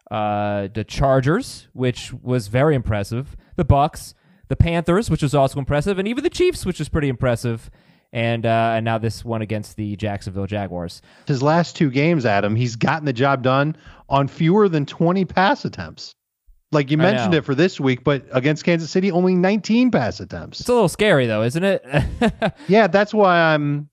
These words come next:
Speaker 2: a little bit more nervous about Tanny than I am Darnold. But I'm, I'm, I'm actually happy for Ryan Tannehill because it was not easy for him in Miami. You could see glimpses of good play. I remember that we talked about,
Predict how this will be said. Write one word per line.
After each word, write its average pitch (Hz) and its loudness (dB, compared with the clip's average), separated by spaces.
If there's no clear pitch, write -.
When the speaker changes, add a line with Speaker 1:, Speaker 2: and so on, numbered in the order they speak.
Speaker 2:
a 147 6
little 160 4
bit 139 0
more 135 2
nervous 123 0
about 104 -2
Tanny 107 -4
than 117 2
I 110 2
am 104 0
Darnold. 95 0
But 107 0
I'm, 160 0
I'm, 135 0
I'm 240 2
actually 151 0
happy 110 0
for 95 -4
Ryan 92 -2
Tannehill 87 -4
because 101 -2
it 151 4
was 139 2
not 131 0
easy 107 -2
for 107 0
him 101 -2
in 95 -2
Miami. 90 -4
You 143 2
could 135 0
see 180 2
glimpses 135 0
of 101 -2
good 117 0
play. 113 2
I 131 4
remember 127 2
that 110 0
we 107 -2
talked 107 -2
about, 104 0